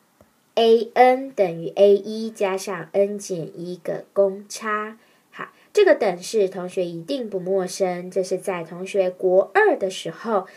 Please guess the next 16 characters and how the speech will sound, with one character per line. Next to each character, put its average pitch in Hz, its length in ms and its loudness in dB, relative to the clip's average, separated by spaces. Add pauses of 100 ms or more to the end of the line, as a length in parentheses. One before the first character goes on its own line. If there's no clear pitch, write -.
(140)
曾 180 320 -12
经 269 260 -8
学 170 300 -6
过 165 400 2
等 165 260 -6
差 196 320 -8
数 202 300 -2
列 180 240 0
的 160 280 -12
第 214 280 -8
N 196 200 -2
项 196 360 -8
表 - 240 -12
示 165 280 -10
法。 - 300 -10 (3250)
好， - 120 -16